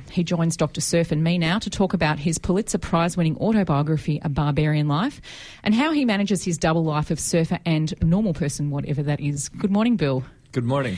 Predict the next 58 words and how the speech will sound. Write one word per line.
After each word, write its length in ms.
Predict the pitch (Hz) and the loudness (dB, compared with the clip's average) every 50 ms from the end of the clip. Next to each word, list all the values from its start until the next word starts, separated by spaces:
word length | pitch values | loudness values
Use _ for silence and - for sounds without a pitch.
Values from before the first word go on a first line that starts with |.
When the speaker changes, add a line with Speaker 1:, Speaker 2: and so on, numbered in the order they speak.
| - - | -4 0
Speaker 1:
Welcome 320 | - 214 226 220 247 196 | 0 2 2 4 2 2
to, 260 | 175 - - 170 156 156 | 2 0 0 0 0 0
uh, 120 | 151 147 - | 0 -2 0
Triple 280 | - - - - 160 | 0 0 2 2 2
R 160 | 160 165 180 185 | 2 0 0 0
and 80 | 170 | -2
to 120 | - 190 165 | -2 -2 0
Radio 280 | 160 156 156 160 156 | 0 0 0 0 0
Marinara. 500 | 156 156 156 156 160 170 185 240 302 339 - - | 0 0 0 0 -2 -2 -2 -4 -6 -8 -10 -8
Speaker 2:
Ah, 200 | - 113 113 95 | -4 -4 -4 -2
just 260 | 98 110 104 - - | -4 -6 -8 -6 -6
delighted 360 | - 104 104 110 107 98 82 - | -4 0 0 0 0 -2 -6 -8
to 40 | |
be 180 | 85 - 98 95 | -6 -4 -4 -4
here. 160 | 80 87 87 - | -4 -6 -6 -4
Speaker 1:
That's 180 | - 180 165 - | -4 -6 -4 -2
great 200 | - 165 165 - | -2 -2 0 0
to 60 | 151 | 0
have 200 | 143 156 147 156 | 0 0 2 2
you 80 | 180 | 2
here. 260 | 170 170 156 135 135 135 - - - - - 202 | 2 2 2 2 0 -2 -6 -12 -12 -10 -2 0
Um, 180 | 208 208 214 | 2 2 2
first 320 | - - 233 233 - - 254 | 2 2 2 2 2 0 0
up, 140 | 196 - | 0 0
congratulations 840 | - 202 190 180 175 170 - 175 156 151 185 - 254 226 165 135 - | 0 0 2 2 0 -2 0 -2 -2 -2 -2 -4 -4 -4 -4 -4 -4
on 100 | 147 151 | -2 -2
the 80 | 160 156 | -2 -2
award. 420 | 147 147 151 165 214 214 139 - - - | -2 -2 -2 -2 -2 -4 -6 -8 -8 -10
Speaker 2:
Ah, 100 | 113 107 - 110 113 | -10 -8 -8 -6 -4
thanks. 300 | 110 113 117 104 - - | -2 -2 -2 -4 -6 -8
Speaker 1:
Mm. 60 | - - - - - _ _ - - - | -12 -16 -20 -20 -20 _ _ -12 -8 -6
Is 60 | 180 | -6
that 80 | - - | -4 -2
something 320 | - 180 147 170 165 165 | -2 -2 0 0 2 2
you 120 | 165 165 156 | 2 2 2
were 340 | 160 156 151 147 147 131 - - - - | 0 0 0 0 -2 -4 -8 -10 -10 -8
expecting, 600 | 175 - - - - 170 - - 247 311 359 311 - - | -8 -6 -4 -4 -4 -4 -2 -2 -4 -4 -4 -10 -14 -8
or 100 | - - | -4 0
did 60 | 165 175 | 0 0
it 60 | 170 | 0
come 140 | - 170 165 | 0 0 0
as 80 | 156 160 | 0 0
a 20 | |
bit 80 | 123 117 | 0 0
Speaker 2:
Not 60 | 113 | 2
Speaker 1:
of 40 | 110 | 0
a 40 | |
Speaker 2:
at 60 | 160 - | 0 0
Speaker 1:
surprise? 520 | - 170 - - 160 - 156 160 156 - - - - 120 | -2 -2 0 0 0 0 0 -2 -4 -6 -10 -8 -6 -4
Speaker 2:
all, 60 | 107 | -2
no. 240 | 104 98 95 92 87 - - - | -2 -2 -2 -6 -8 -12 -12 -10
In 40 | - | -4
fact, 200 | - 113 - - | -4 -4 -2 0
they 80 | 117 | 0
don't 180 | 120 120 110 - - - - - - - | 0 0 -2 -4 -10 -20 -20 -20 -12 -4
give 240 | - 113 98 90 - - | -2 -2 -2 -2 -8 -12
Pulitzers 480 | - - 107 101 90 - - 98 87 85 | -8 -6 -4 -4 -4 -4 -4 -6 -6 -6
for 360 | - - 107 92 85 82 | -8 -6 -4 -4 -4 -4